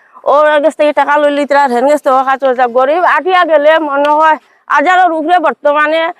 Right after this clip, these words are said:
ইন্দিরা আবাসের যোগ্যতা। আর দুই একজনের লাগিয়া খালি চকু বাজিছে, যারা রিটেক করা তারা বর্তমানে পাইতো,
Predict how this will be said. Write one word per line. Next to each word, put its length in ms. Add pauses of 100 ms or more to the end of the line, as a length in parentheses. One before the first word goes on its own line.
ইন্দিরা 240
আবাসের 380
যোগ্যতা। 460 (2000)
আর 120
দুই 260
একজনের 420
লাগিয়া 380
খালি 220
চকু 220
বাজিছে, 440
যারা 460
রিটেক 520
করা 340
তারা 180
বর্তমানে 520
পাইতো, 640